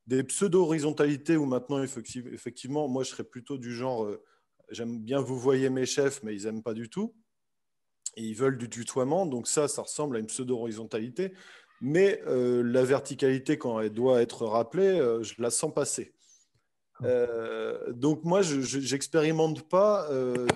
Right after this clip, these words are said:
d'horizontalité dans le milieu médical où je, où j'évolue, je, j'expérimente une, une belle verticalité, euh, bien présente. Donc c'est vrai que là, et puis même, même au niveau de l'État, bon, je peux pas dire que les gens n'ont pas envie de devenir président, euh, de la France, et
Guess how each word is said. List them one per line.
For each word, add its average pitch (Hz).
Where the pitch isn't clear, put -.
d'horizontalité 143
dans 151
le 139
milieu 135
médical 131
où 113
je, 117
où 110
j'évolue, 120
je, 113
j'expérimente 127
une, 113
une 110
belle 156
verticalité, 147
euh, 107
bien 123
présente. 123
Donc 123
c'est 156
vrai 170
que 185
là, 175
et 147
puis 147
même, 160
même 147
au 147
niveau 135
de 123
l'État, 135
bon, 139
je -
peux 123
pas 120
dire 143
que -
les 123
gens 135
n'ont 123
pas 127
envie 127
de 120
devenir 120
président, 120
euh, 107
de 104
la 107
France, -
et 104